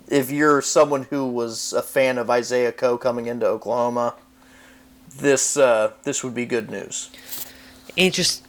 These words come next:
Speaker 2: you know, there's, there, there have been several prospects that they've been after on the defensive line, and good ones. And, like, you guys that are actually four-star guys that are pretty, not, they're not projects.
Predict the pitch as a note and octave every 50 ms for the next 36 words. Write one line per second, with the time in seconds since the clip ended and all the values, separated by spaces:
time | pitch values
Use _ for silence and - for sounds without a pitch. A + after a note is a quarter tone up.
0 | - - - - C3 B2+ B2+ B2 A#2 A2 C3+ D3 C#3+ C3+ - - C#3 C#3 - C3
1 | D#3 D#3 D#3+ D3 - - - - F3+ D#3+ D#3 D3+ - - - G#2 F#2+ G2 - -
2 | - G#2 G2 F#2+ - - - G2 - G2+ G2 G2+ G2 G2 F#2+ F#2 F2+ - - G2+
3 | G2+ G2 G2+ G2 - A2+ G2+ - A2 F#2+ G2+ G2+ G2+ - G2 B2+ C3 A#2+ A2+ C3+
4 | D3 B2 A2+ G#2 G#2 G2+ - - - - - _ _ _ _ _ _ - _ -
5 | - A#2 A2+ A2 G#2+ G2+ G#2 G#2 A#2 A2 - A#2+ A#2+ A#2+ A#2+ G#2+ A#2 G#2 G#2 G#2
6 | G#2 G2+ - - _ _ - - G2 F#2+ - - G2+ - - G#2 G#2+ G#2 G2 -
7 | G#2+ G#2 G#2+ G#2+ G2+ G#2+ G2+ G#2 G#2 G#2+ A2 A2 G#2 - - G#2+ G#2 - - -
8 | - - - - - G2+ G#2 - - A#2+ A#2+ A#2+ A#2 G#2+ G#2+ G#2+ - - - A2+
9 | A#2+ B2 B2 - - G#2 A2+ A2+ A#2 A#2 - - - - A#2 A#2+ C3+ D3 A#2+ G#2+
10 | G2 G2 - - - -